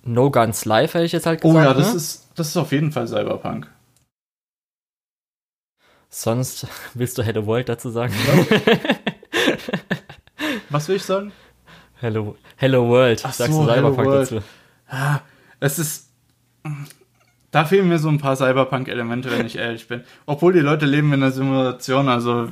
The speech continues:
Speaker 2: wie sa-, viel Cyberpunkiger kann's noch werden. Äh,
Speaker 1: Es ist eher Cyberlappen.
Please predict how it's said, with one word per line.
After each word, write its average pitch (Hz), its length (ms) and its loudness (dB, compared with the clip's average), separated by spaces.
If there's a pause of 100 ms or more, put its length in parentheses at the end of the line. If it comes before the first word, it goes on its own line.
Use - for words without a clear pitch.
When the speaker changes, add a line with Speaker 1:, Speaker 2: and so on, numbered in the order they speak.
Speaker 2:
wie 135 320 2
sa-, 123 200 -2
viel 135 220 -2
Cyberpunkiger 131 720 0
kann's 123 300 -4
noch 117 160 -8
werden. 120 400 -2 (640)
Äh, 117 320 2
Speaker 1:
Es 131 200 -2
ist - 20 -4
eher 123 200 4
Cyberlappen. 110 840 0